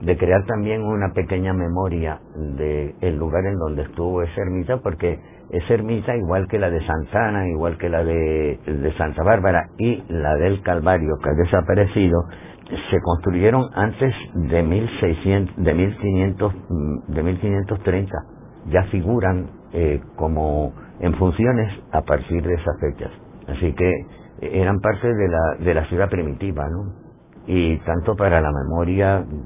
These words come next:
del puertorriqueño y para el turismo, eh, el hacer memoria de esos espacios era, es bastante importante, ¿no?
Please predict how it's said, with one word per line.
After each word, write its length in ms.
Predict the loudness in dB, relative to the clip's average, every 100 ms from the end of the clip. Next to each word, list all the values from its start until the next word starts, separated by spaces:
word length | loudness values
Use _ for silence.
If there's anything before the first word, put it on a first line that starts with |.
| -6
del 320 | -4 -2 -2
puertorriqueño 800 | 0 -2 0 -2 0 -2 -2 -4 -6 -12 -4
y 140 | -2 0
para 240 | 0 2
el 80 | 2
turismo, 420 | 2 2 2 0 -2 -8 -14 -12
eh, 140 | -6
el 160 | -2 -2
hacer 240 | 0 0 2
memoria 500 | 0 0 2 2 0
de 60 |
esos 240 | 0 -2 -4
espacios 480 | -4 -4 -2 -4 -2
era, 920 | -2 0 -2 -8 -20 -20 -20 -8 -6
es 160 | -6 -6
bastante 480 | -8 -4 -4 -4 -6
importante, 680 | -4 -6 -4 -6 -6 -8
¿no? 320 | -8 -10 -14